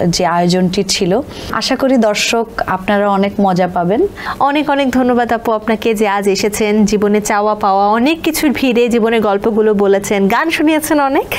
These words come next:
Speaker 2: শেষ মুহূর্তে আরও একটা গান শুনবো আপনার কাছ থেকে, তবে তার আগে দর্শকদের কাছ থেকে বিদায় নিয়ে আসি।
Speaker 1: ঠিক আছে।
Speaker 2: নাসরিন আক্তার বিউটি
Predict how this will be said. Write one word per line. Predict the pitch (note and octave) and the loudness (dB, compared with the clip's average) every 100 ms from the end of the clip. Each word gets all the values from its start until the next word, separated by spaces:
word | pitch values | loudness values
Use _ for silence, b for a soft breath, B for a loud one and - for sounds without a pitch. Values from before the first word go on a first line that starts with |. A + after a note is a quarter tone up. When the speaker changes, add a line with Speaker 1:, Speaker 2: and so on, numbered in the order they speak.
| B B - | B B -2
Speaker 2:
শেষ | E4+ F4 | -2 0
মুহূর্তে | E4+ E4+ E4+ | 0 0 0
আরও | E4 D4+ E4 | 0 2 0
একটা | D#4+ E4+ | -2 -2
গান | D4 C#4+ | -2 -2
শুনবো | D4+ D4+ C#4+ D4+ | -2 0 2 2
আপনার | D4 D4+ | 0 -2
কাছ | D4 C#4+ | -2 -2
থেকে, | D#4+ G#4+ A#4 | -2 -2 0
তবে | E4+ | -2
তার | D#4 G#3+ A3 | -2 -2 0
আগে | A#3 C#4 | 0 0
দর্শকদের | G#3 G3+ G3 G3 | 0 -2 -2 -2
কাছ | F#3 | -2
থেকে | G3 G3+ | -2 0
বিদায় | F#3 E3+ D#3+ | 0 0 0
নিয়ে | D#3 | 0
আসি। | D#3 E3 - | -2 -2 -4
Speaker 1:
ঠিক | - F#3+ - | -4 -4 -6
আছে। | - - - - - A#3 | -12 -12 -14 -14 -2 0
Speaker 2:
নাসরিন | C#4+ C#4+ F#4 | 0 0 0
আক্তার | E4+ D#4+ D#4 | 0 0 0
বিউটি | G3 F#4 - F#4+ | 2 2 0 -4